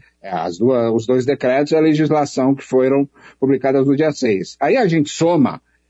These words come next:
a esse conteúdo a lei que foi publicada recentemente, que institui, aqui no estado de São Paulo,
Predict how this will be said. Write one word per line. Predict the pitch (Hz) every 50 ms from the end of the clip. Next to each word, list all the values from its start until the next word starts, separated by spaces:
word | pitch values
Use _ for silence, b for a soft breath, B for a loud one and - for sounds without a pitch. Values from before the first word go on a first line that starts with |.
| _ _
a | - 87 110 113 107
esse | 104 113 107 101 98 - - - 107
conteúdo | - - 107 107 101 - 98 98 90 117 147 160 151 - - 85 - b b b b b b b
a | - 156
lei | 147 131 139 165 175 165 127 104 - _ _ _ _ _ _ -
que | 143 143
foi | - 143 135
publicada | - 135 113 120 123 120 135 120 113 107 107 110
recentemente, | 98 123 117 - 123 110 104 - - - 95 214 185 147 135 123 - - - 180 b b b b b b _
que | - 175
institui, | 185 175 139 - - 127 120 123 - 151 160 156 139 113 -
aqui | 98 101 - 139 139
no | 127
estado | 110 - - 101 98 95 95
de | 90
São | - 110 101 90
Paulo, | - 127 135 139 135 113 98 -